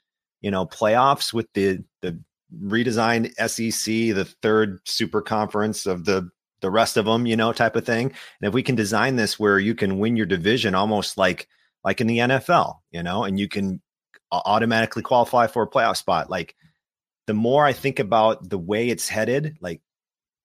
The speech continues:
that makes me excited. If, if I'm able to watch Wisconsin make a sixteen team playoff, and maybe one year they're one of the top seeds and they can host or whatever, and they take on somebody from the S E C or that third conference, whoever they decide, decide to,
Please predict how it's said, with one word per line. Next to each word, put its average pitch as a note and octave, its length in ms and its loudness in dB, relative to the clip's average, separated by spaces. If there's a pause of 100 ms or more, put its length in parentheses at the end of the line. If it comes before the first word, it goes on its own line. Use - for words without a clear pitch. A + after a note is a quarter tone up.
(200)
that C3 300 4
makes E3+ 260 -2
me D3 100 0
excited. C#3 540 -2 (100)
If, A2 220 -4
if A#2 160 -2
I'm C3 220 0
able B2 320 -2
to - 120 -6
watch A2 380 0
Wisconsin A2+ 600 -2
make B2+ 200 -2
a D3 40 -2
sixteen B2 480 -6
team A2+ 260 -6
playoff, G#2+ 600 0
and E2+ 160 -8
maybe B2+ 240 -2
one A#2 240 -2
year A#2 200 2
they're G2+ 120 0
one G#2+ 160 -2
of A2 40 0
the G#2 60 -4
top G2+ 240 -2
seeds G#2 300 -4
and F2+ 100 -6
they G#2 100 -4
can G2 120 -6
host G#2 400 -2
or G2 60 -4
whatever, G2 500 0 (480)
and E2 100 -10
they E2+ 80 -6
take C#3 280 -2
on A2+ 120 0
somebody G#2+ 360 -2
from G2+ 140 -4
the G2 100 0
S G2 200 -4
E G#2 100 -4
C G#2 260 -4
or F#2+ 80 0
that F#2+ 200 -2
third G2 220 -2
conference, F#2+ 460 -4
whoever G2 260 0
they F#2 160 0
decide, E2 500 -6
decide G2+ 360 0
to, E2+ 200 0